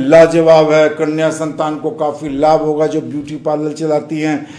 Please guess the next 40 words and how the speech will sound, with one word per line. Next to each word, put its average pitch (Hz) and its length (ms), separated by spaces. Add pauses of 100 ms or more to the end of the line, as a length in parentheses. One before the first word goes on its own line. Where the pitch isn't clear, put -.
(200)
फिल्मों 196 300
में 185 200
काम 180 240
करते 180 300
हैं, 175 580
आपके 165 280
लिए 160 180
बहुत 185 560
ही 190 140
अच्छा 170 300
समय 165 260
है। 165 100
जो 156 140
सिल्क 170 380
का 175 100
व्यापार 151 400
करते 156 340
हैं, 151 240
कॉटन 165 340
का 156 120
व्यापार 147 380
करते 151 320
हैं, 151 560
रेडीमेड 190 440
garments 185 400
का 185 80
व्यापार 170 400
करते 165 340
हैं, 160 280
Fashion 180 340
designing 175 420
से 160 120
जुड़े 165 220
हुए 156 140
हैं, 151 80
आपके 147 220
लिए 147 100
सुंदर 147 400
समय 135 280
है। 123 140